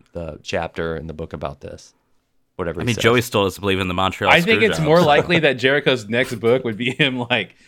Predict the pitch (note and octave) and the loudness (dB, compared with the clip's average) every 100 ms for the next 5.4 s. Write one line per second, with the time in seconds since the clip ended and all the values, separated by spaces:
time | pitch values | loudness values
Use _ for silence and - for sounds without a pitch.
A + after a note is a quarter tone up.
0 | _ - B2+ A#2 E3 D#3 C#3+ A#2 D3 C#3+ | _ -2 0 2 4 4 2 0 -2 0
1 | C3+ C3 C3 C#3+ C3+ B2 G#2+ G#2 G2 - | -2 -2 -2 -2 -2 -2 -4 -4 -8 -12
2 | _ _ _ - A#2+ G#2 G2 G2+ - _ | _ _ _ -4 0 2 2 0 -6 _
3 | - D3 F3 D3 - - - - - C#4 | -2 4 4 4 0 -6 0 2 2 2
4 | - A#3+ F#3+ F#3+ D3+ C#3+ E3 D#3+ C3 C3+ | 2 2 0 -4 -2 -2 -2 -4 -2 -2
5 | C#3+ - F#2+ F#2 | 0 0 0 -2